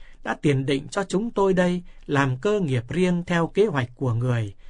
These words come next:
để chúng tôi là những người đầu tiên đặt hy vọng vào Đức Kitô, chúng tôi ngợi khen vinh quang người.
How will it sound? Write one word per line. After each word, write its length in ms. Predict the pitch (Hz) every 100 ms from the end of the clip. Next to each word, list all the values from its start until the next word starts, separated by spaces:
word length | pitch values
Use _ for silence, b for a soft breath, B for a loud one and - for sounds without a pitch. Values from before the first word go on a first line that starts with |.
| b b
để 200 | 156 127
chúng 220 | 113 208 233
tôi 260 | 208 202
là 120 | 156
những 260 | 127 151 202
người 220 | 143 120
đầu 320 | 120 120 107 -
tiên 260 | 180 170 165 b b b
đặt 180 | 131 131
hy 200 | 214 208
vọng 320 | 156 143 127
vào 260 | 117 110 98
Đức 160 | 170 190 -
Kitô, 540 | 175 147 160 151 143 b b b b
chúng 200 | 202 240
tôi 260 | 202 196
ngợi 280 | 170 135 -
khen 300 | - 185 180
vinh 240 | 185 185 180
quang 260 | 175 170
người. 320 | 120 113 92